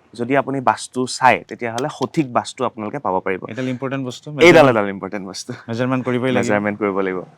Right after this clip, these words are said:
Speaker 1: আৰু ইতিমধ্যে মেজাৰমেণ্ট কৰিলোঁ। মই গম পালোঁ যে আমাৰ ঘৰৰ, আ, যিটো, মানে, ইয়াৰ পৰা পিছফাললৈকে আমাৰ ষাঠি ফুট আছে আৰু ব্ৰহ্মস্থানটো ত্ৰিছ ফুটত উলিয়াব লাগে।
Speaker 2: হয়।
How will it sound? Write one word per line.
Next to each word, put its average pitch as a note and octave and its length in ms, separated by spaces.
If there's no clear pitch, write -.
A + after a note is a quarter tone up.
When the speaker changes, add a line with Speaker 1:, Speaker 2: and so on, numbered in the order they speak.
Speaker 1:
আৰু C3+ 140
ইতিমধ্যে D3+ 400
মেজাৰমেণ্ট C#3+ 500
কৰিলোঁ। D#3+ 260
মই D3 400
গম C3 240
পালোঁ D3 280
যে C3+ 260
আমাৰ A#2 360
ঘৰৰ, A#2 500
আ, B1+ 180
যিটো, G#2+ 300
মানে, A2+ 280
ইয়াৰ A#2+ 300
পৰা D3+ 220
পিছফাললৈকে A#2+ 640
আমাৰ C#3+ 240
ষাঠি - 320
ফুট C#3+ 200
আছে C#3 180
আৰু A2 200
ব্ৰহ্মস্থানটো A#2 720
ত্ৰিছ A#2+ 440
ফুটত A2 260
উলিয়াব G2 260
লাগে। F2+ 200
Speaker 2:
হয়। G2+ 260